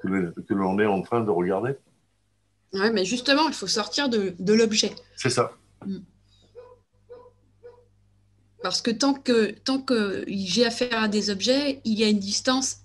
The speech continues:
Speaker 2: euh, irréductible entre eux et moi, puisqu'ils
Speaker 1: Ouais.
Speaker 2: seront toujours devant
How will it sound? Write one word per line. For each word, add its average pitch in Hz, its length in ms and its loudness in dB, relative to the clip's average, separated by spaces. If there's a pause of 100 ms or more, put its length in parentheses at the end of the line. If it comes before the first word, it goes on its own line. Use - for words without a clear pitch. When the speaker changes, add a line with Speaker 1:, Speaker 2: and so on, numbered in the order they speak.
Speaker 2:
euh, 180 220 -4
irréductible 220 640 0
entre 190 420 -4 (320)
eux 240 120 4
et 233 80 4
moi, 208 280 0 (160)
puisqu'ils 214 260 -4
Speaker 1:
Ouais. 208 40 2
Speaker 2:
seront 214 260 -2
toujours 233 320 -2
devant 202 520 2